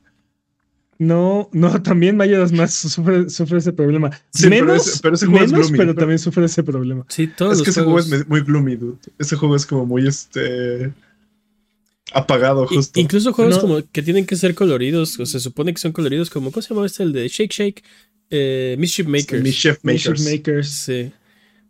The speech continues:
Speaker 1: No, creo que de los juegos más coloridos del sesenta y cuatro, creo que Mario sesenta y cuatro y Banjo-Kazooie, eh, utilizan bastante bien la paleta de colores.
Speaker 3: Ujú.
Speaker 1: Pero,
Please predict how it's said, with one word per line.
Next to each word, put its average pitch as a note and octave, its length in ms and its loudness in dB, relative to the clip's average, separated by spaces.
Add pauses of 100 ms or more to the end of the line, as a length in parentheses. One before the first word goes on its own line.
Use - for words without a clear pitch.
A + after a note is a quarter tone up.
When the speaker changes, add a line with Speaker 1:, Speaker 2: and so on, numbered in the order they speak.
(100)
Speaker 1:
No, F#3 320 -2
creo G3 220 -4
que C#4 160 2
de F#3+ 180 2
los F3+ 200 0
juegos A3+ 200 2
más A#3 220 0
coloridos F3 580 2
del C#3+ 200 0
sesenta C3+ 400 -6
y B2 40 -2
cuatro, D3+ 280 0
creo F3+ 140 2
que F3+ 100 2
Mario D3+ 640 2
sesenta C3 420 -4
y B2+ 60 -2
cuatro D3+ 260 2
y - 20 2
Banjo-Kazooie, D#3+ 1040 2
eh, B2+ 500 -2 (160)
utilizan C#3+ 520 2
bastante C#3+ 640 0 (140)
bien D3 340 4
la F#3 140 2
paleta F3 280 2
de F#3 80 2
colores. A3 520 0 (100)
Speaker 3:
Ujú. C3+ 300 -8 (420)
Speaker 1:
Pero, C#3+ 580 2